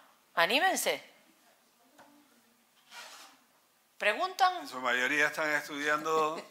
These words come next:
Speaker 2: ese tipo de titulación que tiene una, que va a tener una gran demanda en el futuro.
Speaker 1: Debe ser por eso que están relajados y tranquilos.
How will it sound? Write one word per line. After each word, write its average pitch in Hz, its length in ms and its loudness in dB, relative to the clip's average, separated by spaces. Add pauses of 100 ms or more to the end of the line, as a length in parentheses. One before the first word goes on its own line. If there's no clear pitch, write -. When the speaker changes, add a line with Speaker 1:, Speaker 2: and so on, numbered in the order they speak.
Speaker 2:
ese 139 380 -2
tipo 139 340 -4
de 143 180 0
titulación 139 760 -6
que 147 100 -6
tiene 127 480 -6 (540)
una, 120 560 -6 (300)
que 123 80 -12
va 123 200 6
a 139 80 4
tener 131 400 0 (680)
una 131 280 -2
gran 127 300 -2
demanda 127 680 -4
en 127 60 -10
el 131 140 -8
futuro. 135 560 -8 (100)
Speaker 1:
Debe 202 220 2
ser 214 240 2
por 185 120 2
eso 180 240 -2
que 165 60 -16
están 160 220 -10
relajados 165 520 4
y 190 60 -10
tranquilos. - 580 -6